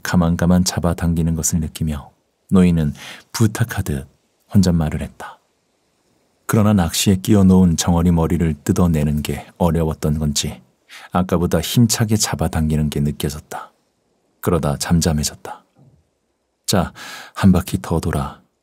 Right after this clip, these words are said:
그리고 냄새를 좀 더 맡아봐. 구수하잖아? 자, 실컷 먹어.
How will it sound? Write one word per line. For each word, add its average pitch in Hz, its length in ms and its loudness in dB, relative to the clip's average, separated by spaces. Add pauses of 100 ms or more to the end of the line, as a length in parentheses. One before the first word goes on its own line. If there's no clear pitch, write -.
그리고 92 280 2
냄새를 82 500 2
좀 82 200 0
더 90 100 0
맡아봐. 73 680 -4 (600)
구수하잖아? 76 720 -2 (840)
자, - 380 -4 (160)
실컷 - 400 0
먹어. - 480 -6